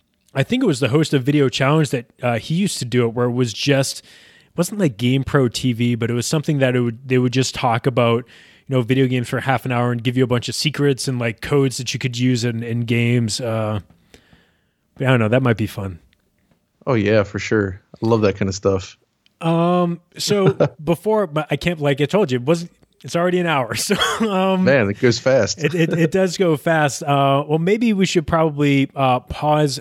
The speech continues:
Speaker 1: there for, for now. But, um, you know, again, John, you kinda mentioned a little bit of what you got, uh, coming up, but anything else that people should keep, uh, an eye out for and, and things, uh, in terms of where they can follow you?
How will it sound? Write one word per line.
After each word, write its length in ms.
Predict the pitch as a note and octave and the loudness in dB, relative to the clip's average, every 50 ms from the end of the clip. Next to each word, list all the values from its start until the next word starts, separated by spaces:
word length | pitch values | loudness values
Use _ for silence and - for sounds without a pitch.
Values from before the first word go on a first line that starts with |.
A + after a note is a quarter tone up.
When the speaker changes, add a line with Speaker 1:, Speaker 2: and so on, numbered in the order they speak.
| - | -10
Speaker 1:
there 520 | - C#3+ C#3 C#3 C#3 C#3 C3+ C3+ C3+ C#3 C#3 | -4 -2 0 2 2 2 2 2 0 -2 -4
for, 340 | - - C3+ C3 B2+ A#2+ G#2 | -6 -2 0 2 2 0 -2
for 260 | - - C3 B2+ A#2+ | -4 -4 -2 -2 -2
now. 420 | B2 B2+ B2+ C3 B2+ B2 A#2+ A#2+ | 0 0 0 2 2 2 2 0
But, 380 | A#2 A2 C3+ C3 C3 B2+ - - | 0 0 0 0 0 -2 -4 -2
um, 400 | C3 B2 B2 B2 B2 B2+ C3 - _ | 0 2 2 0 0 -4 -10 -12 _
you 80 | - D3 | -2 0
know, 140 | C#3+ C#3 C#3 C3 | 2 2 0 0
again, 400 | C3+ C#3+ D3+ D#3 D3 C#3 C#3 C#3 | 0 0 2 2 0 0 -2 -2
John, 200 | C3 D3 C#3 C#3+ | 0 0 0 0
you 80 | C3+ B2 | 0 0
kinda 160 | D#3 E3 F3 | 0 0 0
mentioned 300 | D#3+ D#3 D3+ - D3+ C3+ | 2 0 0 -2 -4 -2
a 20 | B2+ | 0
little 140 | C3+ C3+ | 0 0
bit 80 | C3 C3+ | 2 0
of 80 | C3 B2+ | 0 0
what 200 | C3+ B2 - - | 0 -2 -2 -2
you 60 | C3 | 0
got, 320 | C3+ C3 B2 B2 B2 - - - - - - _ _ _ _ _ | 2 2 2 0 -2 -6 -12 -20 -20 -20 -20 _ _ _ _ _
uh, 360 | C#3 B2+ B2 B2 B2 A#2+ B2+ - _ - _ | -2 0 2 2 2 0 -2 -6 _ -20 _
coming 420 | - - - C3+ C3+ C3 B2+ C3+ - _ | -8 -4 -2 0 2 2 0 0 -4 _
up, 280 | C3+ B2+ B2+ B2 - - B2+ B2 A#2+ | 0 0 0 0 0 -4 -12 -4 -2
but 300 | C3 B2+ B2 B2 C3 - _ - | 0 2 2 0 -2 -4 _ -2
anything 340 | D#3 F#3+ F#3+ - G3 E3 D3+ | 0 0 0 0 0 0 2
else 200 | D3+ D3+ C#3 - | 2 2 2 0
that 120 | C#3 - | -4 -2
people 220 | - C#3 C3 C3+ | -2 -2 0 0
should 200 | A#2+ - - B2+ | -2 -2 -4 -4
keep, 280 | - - C#3 B2+ - C3+ | -2 -2 -2 -2 -2 -2
uh, 260 | B2 B2 A#2 A2+ A2 A2 | 0 0 2 2 0 0
an 120 | A#2 A#2 | -2 -4
eye 240 | B2 - B2 B2+ C3 | -6 -6 -4 -2 0
out 180 | C3 C3+ C3 A#2+ - | 2 0 0 -2 -4
for 340 | - C3+ B2+ B2+ B2 A#2+ | -4 0 2 2 2 2
and, 160 | A#2 A#2 B2 B2+ | 0 -2 -4 -6
and 160 | A#2 A2+ - | -8 -8 -6
things, 500 | - C3 B2 B2 B2 A#2+ A2 - - - | -6 -6 -4 -4 -6 -6 -8 -8 -8 -6
uh, 400 | A#2+ A2+ A2+ A2 A2 A2 A2+ B2 C3+ | -6 -4 -4 -4 -6 -6 -8 -8 -10
in 120 | A#2+ A2 | -12 -10
terms 300 | - - C3 B2 A2 A#2+ | -8 -6 -6 -4 -4 -6
of 80 | A2+ G#2 | -4 -2
where 140 | A#2 A#2 | 0 0
they 120 | A2+ A2+ G#2 | 0 -2 -4
can 140 | - A#2 G2+ | -6 -8 -12
follow 380 | - - - A2+ A#2 A#2 G#2+ | -12 -6 -2 0 0 0 -2
you? 260 | G2 F2 F2 F2+ F2 | -4 -10 -14 -16 -18